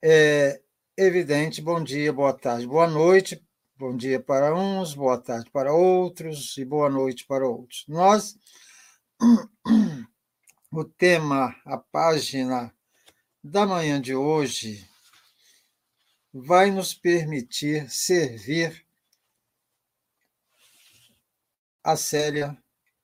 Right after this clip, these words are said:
a Gisélia, a Silvia, ao Francisco Mogas, a Ágata e ao Aloísio um cafezinho quentinho, né? Porque depois eles vão passear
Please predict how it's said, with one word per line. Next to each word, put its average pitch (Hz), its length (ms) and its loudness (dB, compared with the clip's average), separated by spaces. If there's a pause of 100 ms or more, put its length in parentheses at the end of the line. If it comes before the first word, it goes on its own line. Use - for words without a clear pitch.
(580)
a 123 160 -12
Gisélia, 139 840 -2 (1080)
a 165 120 -4
Silvia, 156 840 0 (580)
ao 139 160 -2
Francisco 156 580 -2
Mogas, 139 800 2 (680)
a 156 260 6
Ágata 143 580 0 (600)
e 202 120 4
ao 208 140 8
Aloísio 175 760 4 (420)
um 220 340 4 (120)
cafezinho 147 880 -2
quentinho, 127 680 -6
né? 175 260 -4 (920)
Porque 202 300 2
depois 190 540 4
eles 185 200 2
vão 180 180 -4
passear 151 840 2